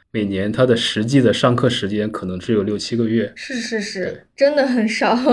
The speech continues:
Speaker 2: <laughs> 但是就是压力很大，因为你能去伯克利做助理教授，这个已经是人中龙凤了。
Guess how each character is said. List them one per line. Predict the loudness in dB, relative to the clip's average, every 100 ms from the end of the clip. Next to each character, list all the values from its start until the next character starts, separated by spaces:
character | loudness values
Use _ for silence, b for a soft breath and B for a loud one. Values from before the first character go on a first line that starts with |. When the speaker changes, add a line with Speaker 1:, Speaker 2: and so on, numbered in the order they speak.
| 2
Speaker 2:
<laughs> | 0 -4 -2
但 | 0 2
是 | 2 0
就 | 0
是 | 2 4
压 | 4 4 4
力 | 2
很 | 0 -4
大， | -4 -4
因 | -2 0
为 |
你 | 2 2
能 | 0 -2 -6
去 | -12 -10 -2 -2
伯 | 0 -4
克 | -2 -2
利 | 0 0 -2
做 | 2 2 2 0
助 | -4
理 | -2
教 | 0 -2
授， | -2 -2 -2
这 | -2
个 | 0
已 | 0
经 | 2 0
是 | 2 0
人 | 0 0
中 | 0 0
龙 | 0 -2
凤 | -2 -4 -4
了。 | -4 -6